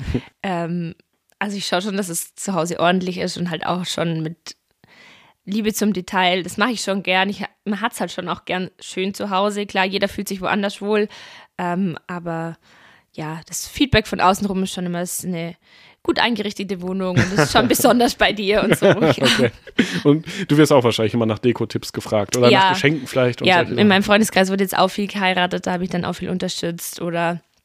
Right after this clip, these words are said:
Speaker 2: wenn, ähm, Freundinnen umziehen oder wenn da irgendwas ist, dann heißt es auch, „Ja, kannst du mal gucken und wie könnte man das dann? Und hier bräuchte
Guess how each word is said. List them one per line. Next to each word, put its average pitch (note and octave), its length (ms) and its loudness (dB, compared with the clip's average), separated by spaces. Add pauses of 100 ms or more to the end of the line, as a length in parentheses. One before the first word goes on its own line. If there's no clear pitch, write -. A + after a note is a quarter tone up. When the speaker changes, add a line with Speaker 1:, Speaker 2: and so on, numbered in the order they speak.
(380)
Speaker 2:
wenn, A3+ 460 4
ähm, F#3+ 300 2
Freundinnen G3+ 520 4
umziehen F#3 600 0
oder F3+ 500 2
wenn F#3+ 220 -8
da E3+ 160 0
irgendwas F3 300 -6
ist, F3 180 -10
dann F3+ 160 -6
heißt F3 220 -10
es F#3+ 40 -10
auch, F#3+ 60 -8
„Ja, A3 320 -6 (600)
kannst E4+ 200 0
du C#4+ 60 2
mal B3+ 80 4
gucken B3+ 440 0
und A3 200 0
wie A3 80 -8
könnte A3+ 240 -4
man G#3+ 100 2
das A3 220 -2
dann? G#3 320 4
Und G3 120 4
hier A3+ 120 2
bräuchte A3 240 0